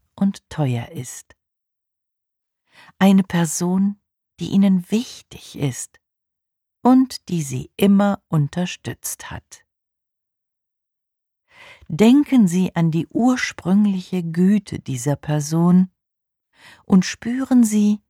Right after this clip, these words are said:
was das Besondere ist, das Sie an ihr lieben. Spüren Sie in Ihrem Herzen,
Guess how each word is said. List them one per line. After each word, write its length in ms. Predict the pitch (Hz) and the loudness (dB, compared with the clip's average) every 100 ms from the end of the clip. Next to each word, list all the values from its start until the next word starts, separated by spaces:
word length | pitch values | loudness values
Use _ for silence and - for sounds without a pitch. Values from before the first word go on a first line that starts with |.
| _ _ _ | _ _ _
was 400 | - 170 - - | -6 -6 -6 -10
das 240 | 196 190 - | -8 -10 -8
Besondere 720 | 170 156 175 208 165 139 131 - | -10 -4 0 2 2 0 -6 -4
ist, 440 | 170 175 - - _ _ _ _ - | -4 -4 -10 -20 _ _ _ _ -8
das 360 | 147 - - | -6 -6 -8
Sie 300 | 165 185 202 - | -4 -4 -4 -8
an 180 | 135 131 | -6 -4
ihr 200 | 165 185 | 0 0
lieben. 640 | 175 151 123 - - 98 _ _ _ _ _ _ _ _ _ _ _ _ _ _ _ _ _ _ _ _ | 0 -2 -6 -8 -14 -14 _ _ _ _ _ _ _ _ _ _ _ _ _ _ _ _ _ _ _ _
Spüren 640 | - - 240 277 285 254 208 | -16 -6 0 0 2 4 4
Sie 320 | 180 180 180 | 2 0 0
in 200 | 151 135 | -2 -2
Ihrem 340 | 131 131 127 | -2 -4 -4
Herzen, 920 | - 151 156 170 - - 160 160 151 | -4 -4 -4 -6 -10 -6 -2 0 0